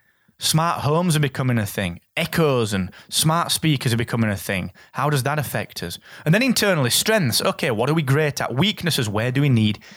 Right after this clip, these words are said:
improvement? Opportunities, what do we do that no one else does? And what has the industry presented us with that we have an opportunity to do well in? And then threats. What are the threats on the horizon for us? Competitors, threats to the industry, threats to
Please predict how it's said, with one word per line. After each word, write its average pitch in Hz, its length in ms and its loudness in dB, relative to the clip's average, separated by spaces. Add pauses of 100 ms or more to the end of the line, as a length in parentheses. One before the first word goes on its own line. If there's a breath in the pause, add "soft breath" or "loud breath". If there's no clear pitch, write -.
(240 loud breath)
improvement? 117 520 0
Opportunities, 214 720 0
what 226 200 2
do 285 60 -2
we 285 60 0
do 240 200 2
that 175 120 0
no 175 160 4
one 185 140 2
else 175 220 0
does? 135 180 0
And 117 140 4
what 160 140 4
has 147 100 0
the 151 100 0
industry 156 320 2
presented 139 460 0
us 110 100 0
with 107 240 -2 (460 loud breath)
that 143 80 2
we 143 220 2
have 127 160 0
an - 140 -2
opportunity 127 680 2
to 131 100 -2
do 113 160 2
well 131 280 2
in? 95 180 -6 (460 soft breath)
And 175 140 4
then 196 160 2
threats. - 560 -2
What 170 160 2
are 226 40 0
the 208 100 0
threats - 440 -2
on 170 120 2
the 165 80 4
horizon 135 600 2
for 113 220 -2
us? 101 220 -2 (260 loud breath)
Competitors, 143 880 0 (380 loud breath)
threats - 400 0
to 190 100 0
the 165 180 2
industry, 175 600 2
threats - 440 -2
to 170 320 4